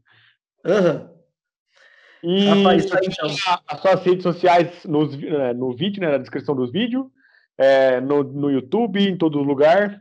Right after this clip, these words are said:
Speaker 2: É, quero agradecer mais uma vez sua presença aqui. Cara, foi da hora demais conversar com você e saber mais sua história e como que você chegou a ser o, o, o cara do marketing hoje, né, que trabalha com viagem, com, com marketing.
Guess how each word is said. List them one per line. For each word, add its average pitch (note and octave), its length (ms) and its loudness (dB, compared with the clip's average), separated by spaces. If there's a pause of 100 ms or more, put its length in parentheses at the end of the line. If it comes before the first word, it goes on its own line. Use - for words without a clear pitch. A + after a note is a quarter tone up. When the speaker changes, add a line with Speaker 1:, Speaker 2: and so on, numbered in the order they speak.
(120)
Speaker 2:
É, A#2+ 680 2 (180)
quero E3 140 4
agradecer E3 400 2
mais D#3 120 0
uma C#3+ 120 0
vez C#3 140 -6
sua D3 80 -4
presença C#3+ 300 -4
aqui. G3 360 -8
Cara, D#3+ 240 2
foi D3 120 0
da C3 240 0
hora D#3+ 180 4
demais D#3+ 340 0
conversar D3 260 -4
com D3+ 100 -10
você C#3 320 -2
e E3+ 140 2
saber C#3+ 240 0
mais D3 180 0
sua D#3 80 -10
história C#3 440 0
e A#2+ 80 -4
como C#3 260 -4
que D#3 180 -10
você D3+ 280 0
chegou C#3+ 480 -2 (280)
a B2 120 0
ser C#3+ 580 0 (100)
o, C3+ 120 -2
o, C#3 920 0
o B2+ 40 -6
cara C#3+ 260 2
do C#3+ 220 -2
marketing E3+ 640 0
hoje, D#3+ 280 2
né, D3+ 80 0
que - 100 -12
trabalha D#3 280 2
com E3 160 -4
viagem, D#3 480 0
com, D#3 400 -6
com - 200 -8
marketing. F3+ 560 -4